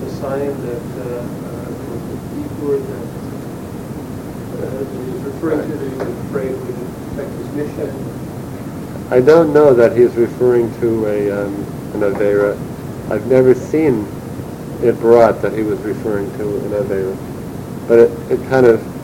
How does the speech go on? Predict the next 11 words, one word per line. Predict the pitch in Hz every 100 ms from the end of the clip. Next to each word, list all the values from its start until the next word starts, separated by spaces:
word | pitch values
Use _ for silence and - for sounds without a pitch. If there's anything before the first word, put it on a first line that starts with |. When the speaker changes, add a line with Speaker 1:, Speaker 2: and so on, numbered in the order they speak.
| - - -
Speaker 2:
brings | 123 127 113
out | 117 110 -
that | 107 -
question. | 113 104 - - 92 - - - - - - - - - - - - - - - - - - - - - - - -
But | 120
not | 139 143
to, | 139
not | 131 143 147
to | 143
my | 131
knowledge. | 120 107 104 98